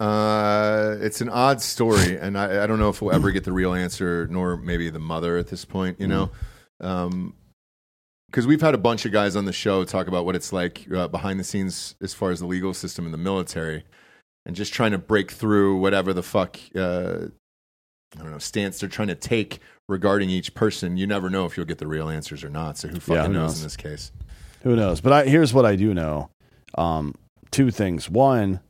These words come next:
Speaker 2: if I thought I was in trouble and I was about to get fucked over, North Korea is not the place I would go.
Speaker 1: Correct. Correct.
Speaker 2: That's retarded.
Speaker 1: Yep.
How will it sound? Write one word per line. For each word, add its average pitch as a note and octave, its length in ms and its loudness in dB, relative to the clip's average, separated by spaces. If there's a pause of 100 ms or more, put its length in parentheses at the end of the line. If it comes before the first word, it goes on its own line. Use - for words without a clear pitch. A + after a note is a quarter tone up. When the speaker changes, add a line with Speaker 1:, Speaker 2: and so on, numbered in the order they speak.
(120)
Speaker 2:
if E2+ 160 -2
I G#2+ 120 6
thought A2 240 6
I G2+ 100 6
was F2 160 2
in D#2 60 -6
trouble G2 380 2
and F2+ 100 0
I E2+ 40 0
was E2 120 -2
about E2+ 200 -2
to D#2+ 40 -8
get E2 140 -4
fucked - 320 -4
over, F2+ 260 0
North F#2 260 -4
Korea F#2 360 0
is D2 160 -4
not E2 180 -2
the - 60 -20
place D2+ 320 -6
I C2 100 -4
would D#2+ 140 -6
go. - 360 -10
Speaker 1:
Correct. - 360 -8 (600)
Correct. D#2+ 180 -8 (160)
Speaker 2:
That's - 20 -10
retarded. C#2+ 480 -4
Speaker 1:
Yep. F2+ 140 -8